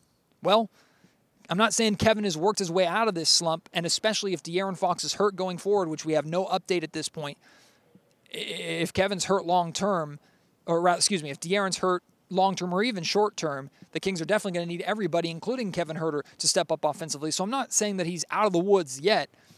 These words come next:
but to see him fight and battle the way that he did tonight to be an impactful part of this game, regardless of his shooting numbers, I think that should be incredibly encouraging and worth a lot of praise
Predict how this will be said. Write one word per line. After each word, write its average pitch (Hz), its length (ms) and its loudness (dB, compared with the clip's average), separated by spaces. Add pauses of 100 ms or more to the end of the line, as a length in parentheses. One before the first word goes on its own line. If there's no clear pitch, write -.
(160)
but 190 100 -2
to 180 80 0
see 226 160 2
him 196 160 -2
fight 190 420 0
and 165 200 -6
battle 185 260 2
the 170 100 0
way 165 220 0
that 165 140 -6
he 175 100 -8
did 165 220 -6
tonight 170 340 -4
to 160 80 -2
be 165 340 -6 (460)
an 175 140 -4
impactful 170 640 -4
part 170 360 0
of 160 200 0
this 160 220 -2
game, 170 360 -8 (140)
regardless 165 560 0
of 190 120 0
his 190 140 -2
shooting 196 300 -2
numbers, 214 400 -2 (300)
I 175 100 4
think 196 140 0
that 185 80 0
should 180 140 -2
be 180 200 -4
incredibly 185 640 -4
encouraging 170 500 -8
and 160 100 -8
worth 170 180 -4
a 160 40 -6
lot 165 220 -2
of - 40 -8
praise 156 440 -4